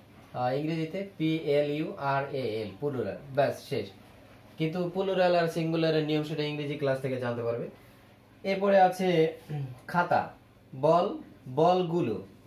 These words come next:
এখন বলেরা হবে না, কারণ এটা হলো বস্তুবাচক। এটা বড় ক্লাসে জানতে পারবে যে গুলো, গুলান, আহ, গুলি, গাছা, গেছো, টিটা, খানাখানি, এগুলি কোথায় যুক্ত হয় আর কোথায় রা বসে। এখন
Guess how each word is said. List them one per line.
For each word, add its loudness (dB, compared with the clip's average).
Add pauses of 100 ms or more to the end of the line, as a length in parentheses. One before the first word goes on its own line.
এখন 0
বলেরা 6
হবে 4
না, 0
কারণ 2
এটা 0
হলো 0
বস্তুবাচক। -2 (360)
এটা 0
বড় 4
ক্লাসে 2
জানতে 0
পারবে 2
যে 0
গুলো, 2
গুলান, 2
আহ, 0 (120)
গুলি, 2 (220)
গাছা, 2
গেছো, -2 (300)
টিটা, 2
খানাখানি, -2
এগুলি -2
কোথায় -2
যুক্ত -4
হয় 0 (500)
আর 0
কোথায় 0
রা 4
বসে। 0 (340)
এখন -2